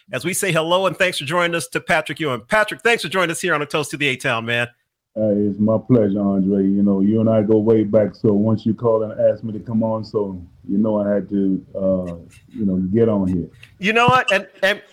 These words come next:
Speaker 1: and we're gonna get on a little bit of that story, too, a little bit later, but let's, let's start with these two basketball teams first, Patrick. And,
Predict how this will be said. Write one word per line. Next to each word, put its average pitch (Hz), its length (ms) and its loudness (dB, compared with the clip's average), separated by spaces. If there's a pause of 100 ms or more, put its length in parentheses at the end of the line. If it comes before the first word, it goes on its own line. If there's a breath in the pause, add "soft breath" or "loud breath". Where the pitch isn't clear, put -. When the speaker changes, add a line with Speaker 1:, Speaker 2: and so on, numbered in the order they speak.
Speaker 1:
and 190 180 0
we're 285 100 -2
gonna 320 220 2
get 269 140 2
on 247 120 4
a 240 40 0
little 240 180 -2
bit 220 160 2
of 208 80 -2
that 247 220 2
story, 196 320 -2
too, 262 200 -4
a 233 40 0
little 202 260 -2
bit 175 220 -2
later, 196 240 0
but 156 200 -2 (160 loud breath)
let's, 277 320 0
let's 262 160 2
start 262 240 0
with 214 120 -2
these 196 180 -4
two 196 140 -6
basketball 156 580 0
teams 143 320 -4
first, - 440 -4
Patrick. 135 440 -2
And, 147 340 0